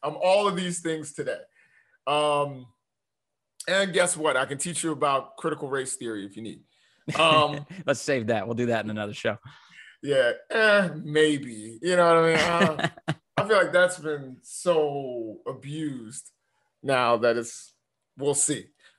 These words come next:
Speaker 1: Hey, if you want us to actually talk about that, you know,
Speaker 2: Yeah.
Speaker 1: like you said in the, in the, um,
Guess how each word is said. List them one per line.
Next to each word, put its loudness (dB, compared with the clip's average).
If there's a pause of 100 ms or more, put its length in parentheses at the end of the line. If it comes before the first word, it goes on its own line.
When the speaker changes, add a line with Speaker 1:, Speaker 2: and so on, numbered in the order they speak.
(460)
Speaker 1:
Hey, 4
if -2
you 0
want 6
us 2
to 4
actually -2
talk 0
about -4
that, -8 (140)
you -12
know, -2
Speaker 2:
Yeah. 2 (100)
Speaker 1:
like -8
you -20 (160)
said 2
in -4
the, -8
in -6
the, -4
um, -2